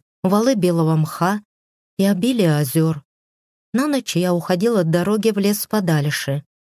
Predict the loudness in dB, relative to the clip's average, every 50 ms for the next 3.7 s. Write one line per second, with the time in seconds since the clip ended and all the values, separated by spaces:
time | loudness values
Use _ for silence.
0 | _ _ -14 -8 -4 -2 0 0 0 0 -2 -2 -4 -4 -2 -2 -2 -4 -6 _
1 | -14 _ -10 -10 -10 -12 _ _ _ _ -4 -4 -2 -2 0 -2 -2 0 -2 -4
2 | -4 -2 -2 -4 -4 -4 -4 -2 -2 0 2 0 0 -2 -4 _ -6 -4 -4 -4
3 | -8 -10 -20 -16 -8 -4 -2 0 0 0 0 -2 -2 -2